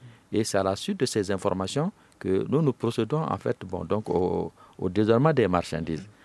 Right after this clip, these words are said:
Donc, ce n'est pas les opérateurs économiques maliens qui font l'inspection, non. Eux,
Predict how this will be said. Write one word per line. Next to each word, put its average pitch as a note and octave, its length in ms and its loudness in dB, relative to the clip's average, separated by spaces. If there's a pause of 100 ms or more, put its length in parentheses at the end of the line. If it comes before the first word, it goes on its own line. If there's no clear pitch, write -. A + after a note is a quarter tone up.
(260)
Donc, G#2+ 140 0
ce - 100 0
n'est - 20 -10
pas D4 160 2
les G#3 180 6
opérateurs B2 400 6
économiques G2+ 360 2
maliens G2 320 2
qui - 100 -4
font E3 160 -2
l'inspection, C#3 500 2
non. F#3+ 300 2 (460)
Eux, A#3 240 6